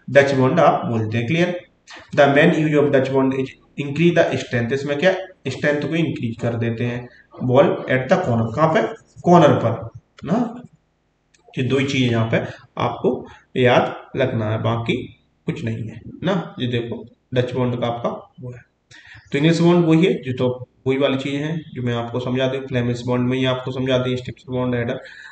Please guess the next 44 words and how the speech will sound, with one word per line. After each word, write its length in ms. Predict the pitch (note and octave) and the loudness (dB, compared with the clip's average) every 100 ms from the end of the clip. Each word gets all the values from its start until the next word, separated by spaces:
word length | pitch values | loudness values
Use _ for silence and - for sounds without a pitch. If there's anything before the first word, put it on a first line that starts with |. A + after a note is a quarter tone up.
| - | -4
अच्छा 180 | C3 B2 | 0 0
ये 180 | - B2+ | 0 -2
चीज़ 260 | E3+ D#3+ | 2 6
आप 160 | C#3+ B2 | 6 6
देख 120 | B2 | 2
लीजिए, 220 | B2 D3+ | 2 0
एक 200 | E3 D#3 | 2 4
बार 140 | E3+ E3 | 4 4
कंपैरिजन 600 | E3 D3 D3 D#3 D#3+ D#3 | 4 2 4 6 4 4
कर 80 | |
लीजिए, 260 | B2+ A#2+ C3 | 2 0 0
क्योंकि 200 | F#3+ F3+ | 0 0
सबसे 300 | F3 E3+ - | -2 0 4
इंपॉर्टेंट 400 | F#3 E3 D3+ D3+ | 4 4 4 4
जो 120 | D3+ | 2
है 60 | D3+ | 2
इंग्लिश 260 | D3 C#3+ - | 0 -2 -2
बॉन्ड 200 | C3+ C3+ | -2 0
और 120 | D#3+ | -2
फ्लेमिश 300 | C#3 A#2+ A#2 A#2 | -2 -2 -2 -2
बॉन्ड 280 | A#2 A#2+ | -4 -2
है, 120 | C3+ - - - | -2 -4 -8 -6
इसको 220 | B2+ D3 | -2 0
कंपैरिजन 460 | C#3+ B2+ B2+ B2+ - | 0 0 2 0 0
कर 100 | A#2+ | -2
लीजिए। 360 | A2 G2 A2 - _ _ - - - - C#3 | -2 -6 -10 -14 _ _ -20 -20 -20 -10 4
बॉन्ड 300 | D#3+ F3+ - | 6 6 6
पैटर्न 240 | E3+ E3+ - - D3+ | 4 4 0 -2 2
alternately 680 | D3+ E3+ F3 E3+ E3+ E3+ F#3+ - _ - | 4 4 4 4 4 2 2 -2 _ -6
header 280 | C#3 D3+ F3 | 0 4 6
and 180 | E3 D#3+ | 6 4
structure 380 | D#3 D3 - A2+ | 2 0 0 -4
course, 240 | A2+ A#2 - | -4 -8 -2
देखो 220 | D3+ E3 - | 0 2 2
इसमें 220 | E3+ G3+ | 2 2
अल्टरनेटली 640 | F#3+ F#3 G3 G3+ F#3+ G3 G3+ | 6 6 8 8 6 6 6
हेडर 200 | D#3+ D#3 | 8 8
और 180 | E3 | 6
स्ट्रक्चर 360 | D#3+ - C#3 B2+ | 6 2 0 0
कोर्स, 340 | A#2 A#2+ A2+ - _ _ - | -2 -2 -4 -12 _ _ 2
यानी 120 | D#3 | 4
पूरा 440 | D#3 D#3 E3+ E3+ E3+ | 4 6 6 6 4
एक 220 | D3 D3+ | 2 4
कोर्स 240 | D#3 D#3 | 2 2